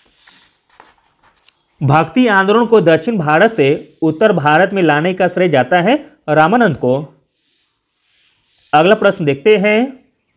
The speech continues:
किस मध्यकालीन शासक ने रुपया का प्रचलन करवाया था? रुपया का प्रचलन करवाया था शेरशाह सूरी ने। अगला प्रश्न है, मुगल सम्राट द्वारा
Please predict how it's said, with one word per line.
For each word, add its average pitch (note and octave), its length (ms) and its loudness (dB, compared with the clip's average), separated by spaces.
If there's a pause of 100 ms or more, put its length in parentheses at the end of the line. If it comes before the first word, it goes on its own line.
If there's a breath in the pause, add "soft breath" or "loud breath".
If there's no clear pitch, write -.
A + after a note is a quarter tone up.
(1160)
किस F3 220 2
मध्यकालीन G#3 640 2
शासक G3 400 0
ने C#3+ 160 -2 (400 soft breath)
रुपया E3+ 400 2
का A3 180 0
प्रचलन G#3 460 -2
करवाया B3 420 2
था? B2+ 220 -6 (2250)
रुपया F3+ 420 4
का A#3+ 200 2
प्रचलन A3 400 -2
करवाया E3+ 380 2
था A3+ 180 0
शेरशाह F3+ 400 -2
सूरी G#3 320 -2
ने। A#2 140 -6 (240)
अगला F3+ 220 2
प्रश्न F#3+ 300 -2
है, F#3 460 -2 (500)
मुगल F#3 380 4
सम्राट G#3+ 400 0
द्वारा G3+ 300 2